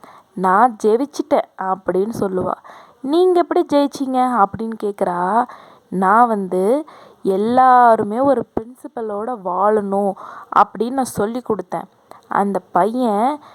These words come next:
எந்த சூழ்நிலையிலையும் இந்த கூட்டத்துல நம்ம எங்க நெருங்கி ஏதாவது ஆயிடுமோ அப்படின்னு கூட யோசிக்காம, எல்லா நேரங்களிலும் நம்ம ஒரு பிரின்சிபலோட இருக்கணும் அப்படின்றத அவன் அழகா கண்டுபிடிச்சு அதை கடைபிடிச்சான் பாத்தியா,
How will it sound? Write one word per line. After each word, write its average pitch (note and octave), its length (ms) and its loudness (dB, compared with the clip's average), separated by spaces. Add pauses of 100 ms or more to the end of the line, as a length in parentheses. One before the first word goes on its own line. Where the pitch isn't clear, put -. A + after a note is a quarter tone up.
(240)
எந்த C4+ 580 -2 (200)
சூழ்நிலையிலையும் B3+ 680 -2
இந்த A#3+ 200 -2 (140)
கூட்டத்துல D4 460 -2
நம்ம G#3+ 200 -6
எங்க A3+ 280 -4
நெருங்கி C4 880 -2
ஏதாவது A#3+ 420 4
ஆயிடுமோ A#3 540 2
அப்படின்னு A#3 300 -8
கூட A3+ 180 -4
யோசிக்காம, G#3+ 920 -4 (680)
எல்லா C#4 640 4
நேரங்களிலும் A3+ 540 0
நம்ம B3+ 220 -2
ஒரு G3+ 220 0
பிரின்சிபலோட A#3+ 720 0 (140)
இருக்கணும் A3+ 640 0 (520)
அப்படின்றத G#3+ 600 0
அவன் B3+ 320 2
அழகா A#3+ 540 2
கண்டுபிடிச்சு A#3 720 -4
அதை B3 380 -14
கடைபிடிச்சான் A3+ 600 -10
பாத்தியா, F#3+ 500 -4